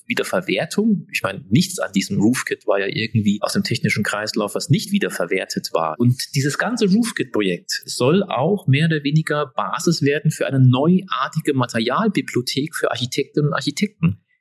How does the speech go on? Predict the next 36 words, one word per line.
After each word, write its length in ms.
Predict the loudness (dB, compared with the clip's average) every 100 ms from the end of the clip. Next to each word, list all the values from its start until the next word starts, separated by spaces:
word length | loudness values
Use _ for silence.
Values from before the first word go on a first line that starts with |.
| _ _
Wir 160 | 2
müssen 400 | 4 4 4 2
es 140 | 0 0
denen 200 | 0 -2
zeigen, 460 | -2 -2 2 4
was 140 | 4 2
es 80 | -2
überhaupt 240 | 0 0
schon 140 | -2
alles 160 | -2 -2
auf 120 | -2
dem 160 | 0 2
Markt 300 | 2 0 0
gibt, 380 | 2 2 0 -4
weil 260 | -2 -2 -6 _ _
wenn 220 | -2 0 2
wir 140 | 4
diese 220 | 4 4
Leute 240 | 2 2 0
jetzt 360 | 0 -2 2
nicht 240 | 2 4 0
ausbilden 640 | 0 0 0 -2 -2 -12 2
und 200 | 2 4
die 80 |
es 100 | 2
hinterher 360 | 2 0 0 -2
auch 160 | 0 2
nachfragen, 1040 | 2 2 0 -2 -6 -4 -4 -4 -8 -16 _ _ _ _
dann 340 | 2 6 6
wird 180 | 4 0
diese 160 | -2 -2
Transformation 760 | -2 -4 0 0 0 0 2
nicht 220 | 2 -2
gelingen. 340 | -2 -2 -2 -2
Das 160 | -2
heißt, 220 | -2 -6